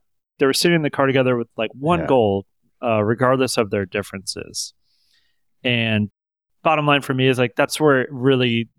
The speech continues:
Speaker 1: the rubber meets the road, is, like, making sure that you're aligned on the goal. And I think anytime that, like, we have become misaligned in our partnership, a lot of times it's just because of the goal isn't clear for both of us, or, like,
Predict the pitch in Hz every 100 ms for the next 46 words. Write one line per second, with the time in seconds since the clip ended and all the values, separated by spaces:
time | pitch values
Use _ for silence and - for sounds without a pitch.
0 | - 123 110 120 120 110 104 110 104 107
1 | 101 104 117 110 135 196 196 170 - 151
2 | 131 - 123 110 101 95 98 95 92 -
3 | 87 85 104 127 165 156 - 170 196 -
4 | 175 160 135 131 - 127 131 113 120 127
5 | 113 110 _ _ _ 131 156 - 135 123
6 | 127 110 104 - 120 131 156 185 180 _
7 | _ _ _ _ _ _ - 139 185 170
8 | 165 151 139 - 147 151 135 147 139 127
9 | 107 113 120 107 117 117 113 - 127 123
10 | 98 107 _ - 113 107 110 110 113 -
11 | 123 127 127